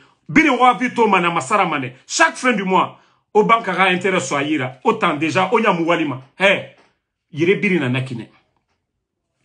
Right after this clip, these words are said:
Autochtone na denere. Ma o ta o yete fini l'air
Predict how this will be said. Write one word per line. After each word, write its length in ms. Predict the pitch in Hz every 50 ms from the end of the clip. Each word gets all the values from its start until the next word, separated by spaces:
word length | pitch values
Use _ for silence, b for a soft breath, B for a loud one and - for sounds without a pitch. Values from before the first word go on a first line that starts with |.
| -
Autochtone 540 | - 180 180 196 185 - - 180 165 156 139
na 120 | 131 120
denere. 500 | 117 117 131 127 123 113 - 107 - - _ _ _ _ _ -
Ma 80 | - 151
o 80 | 160 165
ta 120 | - 151
o 80 | 143 147
yete 280 | 143 131 135 143 139
fini 340 | 131 131 - 156 131 120 120
l'air 240 | 120 127 143 143